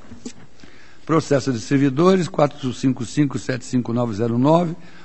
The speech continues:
O interessado é José Eduardo Fontoura Bini. Pedido do servidor inativo que pleiteia a conversão de licenças especiais não usufruídas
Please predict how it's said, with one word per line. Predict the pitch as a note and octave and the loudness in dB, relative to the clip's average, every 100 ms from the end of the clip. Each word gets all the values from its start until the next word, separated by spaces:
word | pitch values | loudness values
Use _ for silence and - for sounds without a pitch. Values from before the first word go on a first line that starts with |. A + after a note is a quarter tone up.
| - | -4
O | B2+ | -2
interessado | C3+ C#3+ C#3 - - - D3+ D3 B2+ | 0 0 0 -4 -12 0 4 4 4
é | B2 | 0
José | G2+ C3 G#2 G#2+ D#3+ E3+ D#3+ | 4 2 2 4 4 4 0
Eduardo | C#3 A#2+ C3+ D3+ C3 A#2+ | 0 2 2 2 0 -2
Fontoura | - A#2 G2+ C#3+ C#3+ B2 | -2 -2 0 2 2 0
Bini. | F#2+ A#2 F#2 D2 - - - - - - - - - - - - - - | 0 0 0 -2 -8 -14 -16 -16 -16 -16 -16 -16 -16 -16 -16 -16 -14 0
Pedido | E3+ C#3 G#3 G3 | 2 4 4 4
do | D#3+ | 0
servidor | - E3 B2+ A#2+ B2+ | 0 4 4 6 4
inativo | A#2 C#3 - - D#3+ A#2+ D2 - - - | 6 4 2 2 2 2 -4 -12 -16 2
que | D#3 | 2
pleiteia | - E3 D#3 - C3+ F#2 D#2 - - | 6 4 4 4 2 2 -4 -10 -4
a | C#3 | -4
conversão | - G3+ F#3 B2 - C#3 B2+ F2+ - - | 2 2 4 2 4 6 6 2 -6 -4
de | G#2+ | -2
licenças | A2 G2+ A2 G2+ G2+ | -2 -2 -2 -2 -4
especiais | F#2 - F#2+ - G#2+ F2+ E2 | -6 -4 -4 -2 -2 -2 0
não | A2 C#3 D#3+ | 4 6 6
usufruídas | A#2+ F#2+ F#2+ A2 G#2 C3+ C3 A#2+ | 4 0 -4 0 2 4 2 -2